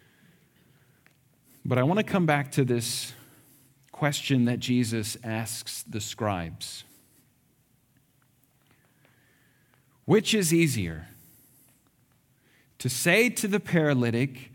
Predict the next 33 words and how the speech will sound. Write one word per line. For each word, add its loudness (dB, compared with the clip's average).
"Your 2
sins 2
are 4
forgiven," -2
or 0
to -2
say, 4
"Rise, 2
take 0
up 0
your 2
bed 2
and 0
walk"? -4
Because, 0
you 4
see, 2
on 0
the 2
surface, 2
as 2
we 4
said, 2
it 4
would 4
be -2
easier 4
to 0
say, 6
"Your 2
sins 4
are 6
forgiven," 4